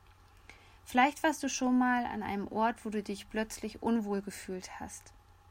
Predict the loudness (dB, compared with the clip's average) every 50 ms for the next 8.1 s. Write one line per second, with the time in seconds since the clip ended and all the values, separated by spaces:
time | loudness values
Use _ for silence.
0 | -20 -20 -20 -20 -20 -20 -20 -20 -20 -20 -20 -20 -20 -20 -20 -18 -18 -4 2 2
1 | 2 4 4 2 2 2 4 4 4 4 2 0 -2 0 0 0 0 0 -2 -4
2 | -4 -4 -6 -6 -4 0 0 2 2 2 2 2 2 2 2 2 2 2 2 2
3 | 0 -2 -2 -4 -4 -4 -6 -6 -8 -10 -10 -10 -8 -10 -10 -14 -14 -8 -4 -4
4 | -4 -4 -4 -6 -6 -4 -2 0 0 0 0 0 0 2 2 2 2 2 2 0
5 | -2 -4 -6 -8 -8 -6 -4 -4 -4 -6 -8 -10 -12 -10 -8 -8 -6 -6 -6 -6
6 | -8 -8 -10 -6 -4 -4 -2 -2 -2 -2 -2 -4 -4 -6 -8 -10 -6 -4 -4 -4
7 | -4 -4 -4 -4 -4 -6 0 2 4 4 4 2 0 0 0 2 2 2 0 -2
8 | -2 -4